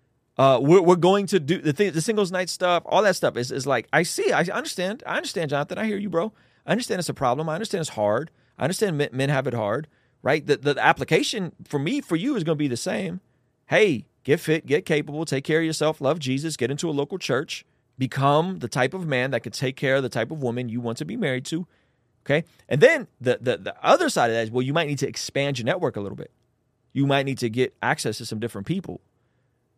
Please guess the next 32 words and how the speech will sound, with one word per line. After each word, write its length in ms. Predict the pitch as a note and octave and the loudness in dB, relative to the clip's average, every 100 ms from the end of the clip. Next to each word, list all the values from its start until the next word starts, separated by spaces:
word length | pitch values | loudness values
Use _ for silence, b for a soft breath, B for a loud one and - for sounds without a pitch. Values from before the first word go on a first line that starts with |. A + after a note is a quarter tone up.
| _ | _
And 320 | C3 B2+ A#2 | 0 2 0
I 80 | G2 | -2
think 180 | A#2 B2 | -2 -2
the 120 | A#2 | 0
internet, 260 | F3 F3+ A#2+ | 0 2 2
and 60 | |
that's 140 | A#2+ C#3 | 0 0
why 80 | B2 | 0
we're 120 | A#2+ | 2
doing 200 | A#2 G#2 | -2 -2
Singles 260 | E3 F3 | -6 -4
Night, 120 | A2+ F2 | -4 -6
the 140 | - | -6
internet 380 | D#3 C#3+ G#2 - | -4 0 -2 -2
is, 460 | G#2+ G2 F#2 - - _ _ _ _ - | -4 -4 -6 -12 -18 _ _ _ _ 0
it 100 | B2 | 2
makes 220 | C3 - | 2 0
the 80 | B2 | 0
world 200 | A#2+ G#2+ | 0 0
smaller. 480 | - C3+ G3 F#2+ - | -2 -2 0 -4 -8
Some 200 | - D#3 | 0 0
people 240 | D#3+ D#3+ D#3 | 2 -2 0
get 180 | C#3+ | 0
fit 320 | C3+ B2 A#2+ - _ | 0 -2 -4 -6 _
and 160 | A2+ | -4
it 60 | G#2+ | 0
goes 280 | A#2 A#2+ - | 0 0 0
to 140 | B2 | -4
their 260 | A2+ A2 G#2+ | -2 0 -2
head 380 | G#2+ G#2+ G2+ G2 | -2 -2 -2 -2
big 180 | A#2+ - | -4 -2
time. 280 | A2 F2 | -6 -6